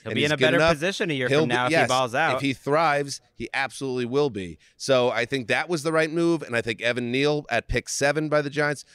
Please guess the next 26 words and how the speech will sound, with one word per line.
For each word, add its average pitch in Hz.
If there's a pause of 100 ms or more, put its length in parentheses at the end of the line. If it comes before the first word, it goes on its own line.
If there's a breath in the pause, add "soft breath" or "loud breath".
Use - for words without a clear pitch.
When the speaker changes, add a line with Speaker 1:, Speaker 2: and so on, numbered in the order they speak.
(180 soft breath)
Speaker 2:
was 104
another 127
smart 147
move. 151
They 110
really 127
need 131
to, 113 (240 soft breath)
they're, 127
they're 127
a 127
team 135
that 117
has 104
a 92
lot 117
of 117
holes. 117
So 104
you, 107
you 110
improve 147
your 139
offensive 123
line 120
with 110